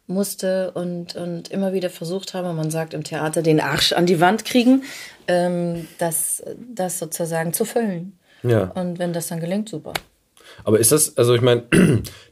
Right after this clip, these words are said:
Speaker 2: denkende Schauspieler werden ja gar nicht gern gesehen quasi, haha, naja, aber die Zeiten ändern sich, auch bei Fußballern möchte man jetzt intelligente Feldspieler haben oder so. Also,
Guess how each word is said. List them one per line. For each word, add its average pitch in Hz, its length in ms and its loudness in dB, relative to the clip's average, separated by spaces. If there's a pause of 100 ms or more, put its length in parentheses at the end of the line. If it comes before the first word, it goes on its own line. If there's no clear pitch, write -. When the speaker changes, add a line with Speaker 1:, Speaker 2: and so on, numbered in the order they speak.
Speaker 2:
denkende 143 300 6
Schauspieler 131 560 4
werden 117 160 6
ja 117 80 6
gar 110 160 6
nicht 113 140 2
gern 123 240 6
gesehen 120 320 4
quasi, 120 380 4
haha, 104 440 4
naja, 101 140 2
aber 92 100 -2
die 98 80 -4
Zeiten 104 280 2
ändern 110 320 2
sich, 117 320 -2
auch 104 220 -2
bei - 120 0
Fußballern 110 500 0
möchte 101 200 -6
man 98 120 -4
jetzt 95 160 -4
intelligente 95 720 -2
Feldspieler 104 560 -2
haben 107 160 -4
oder 104 160 -2
so. 110 240 -2 (520)
Also, 107 420 4